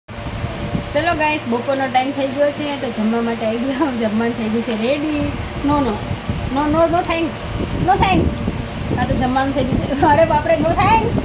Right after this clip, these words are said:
ના. તો જમવાનું થઈ ગયું છે. <laughs> અરે ભાઈ યાર, વીડિયો શૂટ કરું છું યાર, શાંતિ રાખ ને.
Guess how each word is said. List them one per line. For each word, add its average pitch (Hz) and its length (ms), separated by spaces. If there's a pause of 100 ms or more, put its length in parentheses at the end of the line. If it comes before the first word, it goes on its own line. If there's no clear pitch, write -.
(300)
ના. 359 300 (440)
તો 269 280
જમવાનું 269 320
થઈ 285 120
ગયું 302 140
છે. 381 80 (500)
<laughs> 370 440
અરે 403 220
ભાઈ 403 220
યાર, 403 160
વીડિયો 349 240
શૂટ 392 240
કરું 381 240
છું 392 140
યાર, 349 180 (440)
શાંતિ 311 340
રાખ 381 140
ને. 403 200